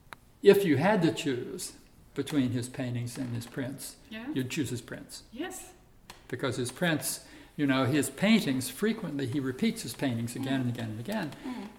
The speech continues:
Speaker 1: Frequently the very first ones, the very earliest ones are the best quality of the paintings, and the later ones are more repetitious.
Speaker 2: Mm-hmm.
Speaker 1: But with the prints, you have a sense that he is, he is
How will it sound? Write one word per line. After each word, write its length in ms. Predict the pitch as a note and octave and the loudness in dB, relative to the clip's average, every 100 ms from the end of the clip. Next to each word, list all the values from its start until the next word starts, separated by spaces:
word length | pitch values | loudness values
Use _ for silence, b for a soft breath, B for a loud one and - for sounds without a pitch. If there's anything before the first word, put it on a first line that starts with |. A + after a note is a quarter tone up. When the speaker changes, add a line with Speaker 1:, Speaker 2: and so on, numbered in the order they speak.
| - | -2
Speaker 1:
Frequently 580 | - F#3+ F#3+ D#3+ D3+ C#3 | 8 8 8 2 0 2
the 120 | C3 | 2
very 300 | C3 C3 C3 | 2 2 0
first 500 | - G3 G3 - E3 | 2 4 4 2 2
ones, 320 | C3+ A#2 A2+ | 2 2 0
the 100 | C3 | 0
very 300 | B2 B2 A#2 | 0 0 0
earliest 600 | E3+ F#3 F#3+ D3 - - | 2 4 6 6 4 -4
ones 280 | C3 B2 A2+ | -4 -4 -2
are 100 | B2+ | -2
the 100 | A#2 | -2
best 480 | A2+ D3+ A#2+ - - | 2 2 2 -2 -10
quality 640 | - D#3 D#3+ D3 - C3 | -2 2 4 4 2 -2
of 140 | C#3 A2+ | -4 -6
the 80 | A2+ | -6
paintings, 600 | F3+ F#3+ A#2 C3 C#3+ - B B B | -2 -2 -2 -4 -8 -12 B B B
and 320 | D3 B2+ C3 | -4 -2 0
the 80 | A#2+ | 0
later 360 | B2+ D#3 D#3+ D#3+ | 2 4 4 4
ones 360 | C3+ C3 B2 | 2 0 -2
are 100 | C#3+ | -4
more 260 | A#2 A#2+ A#2 | -4 -4 -2
repetitious. 800 | A2 G#2 - G#3 G#3+ E3 - - B B B | -4 -6 -4 0 0 -2 -10 -14 B B B
Speaker 2:
Mm-hmm. 200 | - B2+ - | -12 -10 -10
Speaker 1:
But 160 | - D#3+ | -8 -6
with 180 | C#3 | -6
the 80 | - | -6
prints, 540 | A#2 - G#3 E3+ - D#3+ | -8 2 4 4 2 -2
you 100 | C3 | 0
have 220 | D#3 D3+ | 0 0
a 60 | C3 | -2
sense 500 | - D#3+ D3+ - - | -4 -2 -2 -4 -8
that 280 | - C#3 C#3+ E3+ | -6 -6 -4 -2
he 260 | D#3 D#3 | -2 0
is, 300 | C3+ B2 - - - | -2 -4 -6 -10 -6
he 180 | D#3 C3 | -2 0
is 220 | B2 - | -2 -6